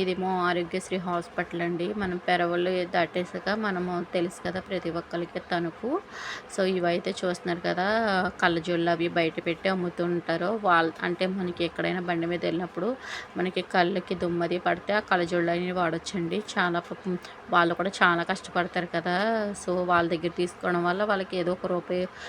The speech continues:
ఎంతో ఒక లాభం వస్తుందండి. దయచేసి ఎవరైనా బండి మీద వెళ్ళినప్పుడు కంపల్సరీ వాళ్ళ దగ్గర కళ్ళజోళ్ళు and టోపీలు అవి తీసుకుంటూ ఉండండి. పాపం మార్నింగ్ నుంచి వాళ్ళు ఈవినింగ్ దాకా అలా కష్టపడతా ఉంటారు చెట్టు కింద. So, మనం, మనం,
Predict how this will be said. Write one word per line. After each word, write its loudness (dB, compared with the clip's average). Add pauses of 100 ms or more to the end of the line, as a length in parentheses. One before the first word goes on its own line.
(160)
ఎంతో 2
ఒక 0
లాభం 2
వస్తుందండి. -2
దయచేసి 2
ఎవరైనా 0
బండి 0
మీద -2
వెళ్ళినప్పుడు -2 (100)
కంపల్సరీ -2
వాళ్ళ 2
దగ్గర -2 (120)
కళ్ళజోళ్ళు 0
and 0 (320)
టోపీలు 2
అవి 2
తీసుకుంటూ -4
ఉండండి. 0
పాపం -6 (300)
మార్నింగ్ 4
నుంచి 0
వాళ్ళు 4
ఈవినింగ్ 2
దాకా 0
అలా 2
కష్టపడతా -2
ఉంటారు -2 (120)
చెట్టు -2
కింద. -2 (560)
So, 2 (100)
మనం, 2 (360)
మనం, 0